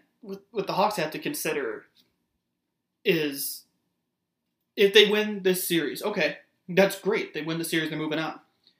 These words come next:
But it's not necessarily a bad thing if they lose, 'cause they'll be, they'll get a better draft pick. So it's a very weird spot to be in if you're the Hawks.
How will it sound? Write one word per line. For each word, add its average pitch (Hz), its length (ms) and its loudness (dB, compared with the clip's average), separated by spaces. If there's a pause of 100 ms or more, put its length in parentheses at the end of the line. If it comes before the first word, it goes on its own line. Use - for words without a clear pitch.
(1200)
But 208 120 4
it's 202 160 2
not 233 160 2
necessarily 202 640 -4
a 156 40 -6
bad 185 320 -10
thing 175 140 -4
if 160 80 -6
they 143 180 -6
lose, 180 280 -2
'cause 160 140 -10
they'll 156 200 -2
be, 156 240 -2
they'll 156 140 -6
get 151 140 -6
a 151 60 -8
better 156 240 -8
draft 151 320 -12
pick. - 180 -18 (1800)
So 170 220 -4
it's 170 200 -4
a 165 60 -4
very 185 640 2 (1160)
weird 175 800 2 (260)
spot 160 460 2 (300)
to 175 100 -4
be 156 160 2
in 143 80 -2
if 143 100 -12
you're 147 140 -6
the - 60 -10
Hawks. - 420 -14